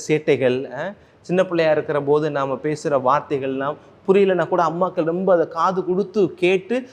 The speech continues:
அந்த பேஷன்ஸ் அவங்களுக்கு இருக்கும். ம், நான் இடையில வீட்டுக்கு போயிருந்தேன். போன, அ, லீவுக்கு போகும்போது எங்க வீட்ல ஒரு சின்ன பிள்ளை இருக்கிறாரு, இனியன் அப்படின்னு சொல்லிட்டு, என் தங்கையுடைய மகன். அ, இப்பதான் ஒரு ரெண்டரை வயசு இருக்கும்.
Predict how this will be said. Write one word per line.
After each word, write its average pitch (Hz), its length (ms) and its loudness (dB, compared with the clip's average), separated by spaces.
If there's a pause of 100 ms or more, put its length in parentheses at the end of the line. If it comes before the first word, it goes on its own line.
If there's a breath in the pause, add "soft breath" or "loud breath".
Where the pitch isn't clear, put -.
(120 loud breath)
அந்த 180 280 2
பேஷன்ஸ் 254 480 2
அவங்களுக்கு 160 420 2
இருக்கும். 170 240 0 (160)
ம், 147 200 -12
நான் 143 180 -2
இடையில 147 500 4
வீட்டுக்கு 147 440 -8
போயிருந்தேன். 139 380 -4
போன, 139 420 -6 (320 soft breath)
அ, 131 40 0 (300)
லீவுக்கு 143 360 -2
போகும்போது 143 460 0
எங்க 165 240 -2
வீட்ல 165 240 0
ஒரு 165 140 4
சின்ன 165 200 2
பிள்ளை 147 220 4
இருக்கிறாரு, 135 420 4 (360 loud breath)
இனியன் 147 400 -4
அப்படின்னு 135 220 -4
சொல்லிட்டு, 127 400 -6
என் 143 120 -6
தங்கையுடைய 131 500 -2
மகன். 139 420 -2
அ, 123 260 -4
இப்பதான் 120 280 -4
ஒரு 123 200 -4
ரெண்டரை 113 180 -4
வயசு 131 340 0
இருக்கும். 127 320 -2